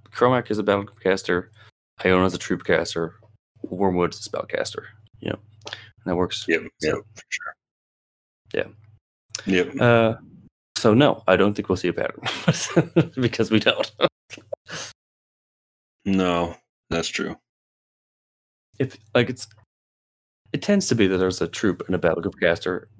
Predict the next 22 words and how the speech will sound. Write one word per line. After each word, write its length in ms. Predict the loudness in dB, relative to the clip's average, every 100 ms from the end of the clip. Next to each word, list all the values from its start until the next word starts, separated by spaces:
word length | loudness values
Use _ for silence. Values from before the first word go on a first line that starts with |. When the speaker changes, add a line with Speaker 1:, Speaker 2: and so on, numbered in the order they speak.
| -8
Speaker 1:
and 160 | -4 -2
then, 80 | -2
like, 140 | -2
the 80 | -2
third 260 | 0 0 0
caster 340 | -2 -2 -4
is, 100 | -4
like, 160 | -4 -4
a 40 |
do 280 | -4 0 0
work 480 | 2 2 0 -4 -10
caster, 460 | -6 -4 -4 -6 -10 _ _ _ _ 0
you 100 | 2
know? 160 | 2 -4 _ _ _ _ _ _ _ _ _ -2
That 360 | 2 4 2 0
I 80 | -2
can 220 | -2 -4
Speaker 2:
Kind 140 | -4 -6 -6 -6
of. 260 | -8 -10 -12 _ _ _ _ _ -6
Speaker 1:
Kind 240 | -4 -4
of, 100 | -8
yeah. 80 | -12